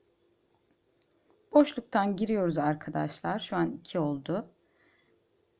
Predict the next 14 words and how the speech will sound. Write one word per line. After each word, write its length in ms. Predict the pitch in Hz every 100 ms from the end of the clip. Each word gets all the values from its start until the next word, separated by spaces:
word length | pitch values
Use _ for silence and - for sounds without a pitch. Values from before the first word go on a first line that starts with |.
| -
E, 240 | 175 175
tığımıza 440 | - 277 233 208 202
doladıktan 540 | 202 196 - - 175
sonra 280 | 170 170 202
boşluktan 560 | 220 - - 147 156
giriyoruz. 300 | 151 170 220
Şöyle 220 | - 214 180
ilmeğimizi 460 | 214 175 147 139
alıp 240 | - 262 -
çekiyoruz. 720 | 180 170 - 127 - - - _ _ _ _
Üç 240 | 202 175 -
oldu. 520 | 135 131 - 196 240 _ _ _ _ _ _ _ _ _ _ _ _ _ _ _ _ _ _ _ _ _ _ _ _ _ _ _ _ _ _ _ _ _ _ -
Dört. 720 | 175 151 170 - - - - _ _ _ _ _ _ _ _ _ _ _ _ _ _ _ _ _ _ _ -
Beş. 680 | 160 143 185 - - -